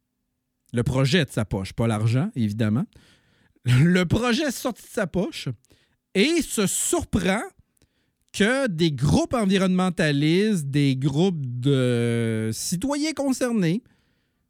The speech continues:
parce que oui, il y en a beaucoup qui disent qu'ils vont envoyer leur C V, mais il y en a une bonne gang aussi qui disent « ça n'a pas de bon sens, on veut pas de ça ». Et c'est ça qui est particulier, c'est que un projet de cette ampleur-là,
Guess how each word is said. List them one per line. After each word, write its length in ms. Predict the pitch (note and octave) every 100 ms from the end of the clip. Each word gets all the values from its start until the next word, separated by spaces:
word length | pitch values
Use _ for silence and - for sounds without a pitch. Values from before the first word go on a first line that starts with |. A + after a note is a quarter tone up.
| _ -
parce 160 | G#2+
que 120 | C#3+
oui, 280 | C3+ C#3+ C4+
il 20 | D#4+
y 40 |
en 80 | G#3
a 80 | E3+
beaucoup 380 | E3 C#3+ G#4 G4+
qui 160 | -
disent 340 | B2+ D3+ F#3 D#3+
qu'ils 140 | D#3+
vont 160 | D3+ D#3+
envoyer 400 | D3+ D3+ D3 D#3+
leur 160 | D3
C 240 | C#3 D3+ C3
V, 260 | C3 C#3+ - - _ _ _
mais 200 | F2+ F3
il 80 | G4
y 20 |
en 120 | F#4 F#4+
a 40 |
une 120 | C#4
bonne 220 | G#3+ F#3
gang 320 | F3 D4+ E4+ A#3
aussi 240 | F3+ A3
qui 100 | F3
disent « 320 | D3+ A3 A3+
ça 120 | -
n'a 80 | E3+
pas 140 | D#3 F3
de 80 |
bon 240 | D3+ F3 D#3
sens, 180 | F3+ F#3+
on 40 |
veut 100 | D#3
pas 140 | C#3+ C#3
de 100 | B2
ça ». 240 | - C#3 - _ _ _ _ _ _ _ _ _ _ -
Et 100 | B2
c'est 200 | G3+ F#3+
ça 200 | - E4
qui 120 | G#3+
est 40 |
particulier, 640 | E3+ D3 - G#3+ A#3+ C#4+
c'est 160 | G3 C#3+
que 260 | D3+ E3+ D#3+ _ _ _ _ _ _ _ _ _ _ _ _ _ -
un 140 | E3+
projet 420 | E3 F3 G#3 F3 C#4+
de 100 | G#3
cette 220 | F#3 F3
ampleur-là, 680 | F#3 F#3+ D#3+ D3 C3+ B2+